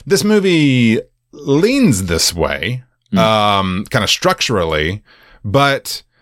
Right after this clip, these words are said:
Speaker 1: you know, you, you love to highlight your affection for, like, Freddy versus Jason, the film. Like,
Speaker 2: Sure,
Speaker 1: this
Speaker 2: yeah.
Speaker 1: is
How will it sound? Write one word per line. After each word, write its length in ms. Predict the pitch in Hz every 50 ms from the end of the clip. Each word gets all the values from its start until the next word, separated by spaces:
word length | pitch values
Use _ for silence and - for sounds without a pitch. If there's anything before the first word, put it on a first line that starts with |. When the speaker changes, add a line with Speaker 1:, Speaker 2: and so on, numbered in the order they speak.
| _ _ _ _ _ _ _ _ _ _ _ _ _ _ _ _ _ _
Speaker 1:
you 280 | _ _ - 165 160 151
know, 200 | 123 107 107 104
you, 200 | 101 117 139 147
you 260 | - 135 135 151 151
love 240 | 143 143 135 131 120 -
to 140 | - 107
highlight 400 | 95 113 113 113 107 104 101 101
your 200 | 95 104 104 98
affection 480 | 90 - - 113 110 - - 110 104 90
for, 360 | - - 101 92 95 92 92
like, 240 | 92 95 95 90 -
Freddy 200 | - 107 95 90
versus 240 | 85 85 80 82 76
Jason, 340 | 80 85 82 - - 87 78
the 60 | 78
film. 360 | - - 98 92 87 80 76
Like, 120 | 82 90 90
Speaker 2:
Sure, 260 | - - 92 78 78
Speaker 1:
this 280 | - 120 170 175 165 143
Speaker 2:
yeah. 80 | 135
Speaker 1:
is 540 | 185 170 110 92 95 107 120 - - - -